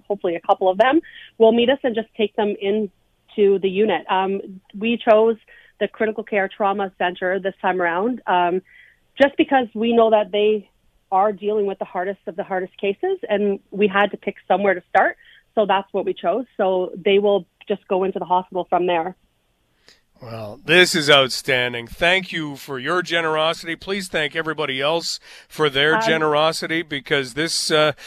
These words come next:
Speaker 2: this has taken a lot of hands to make, but in the end, this is gonna make a lot of smiles at the top of those hands.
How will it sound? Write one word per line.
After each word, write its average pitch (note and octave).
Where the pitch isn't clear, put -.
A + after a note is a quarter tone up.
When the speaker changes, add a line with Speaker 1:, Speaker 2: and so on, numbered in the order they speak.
Speaker 2:
this F3
has G#3
taken G3+
a F3
lot F#3
of E3
hands G3
to E3+
make, E3
but D3+
in D#3+
the D3+
end, G3
this E3+
is G3+
gonna G#3+
make D#3
a C#3+
lot E3
of C#3
smiles E3+
at C#3
the C3
top D#3+
of D#3
those C#3
hands. C#3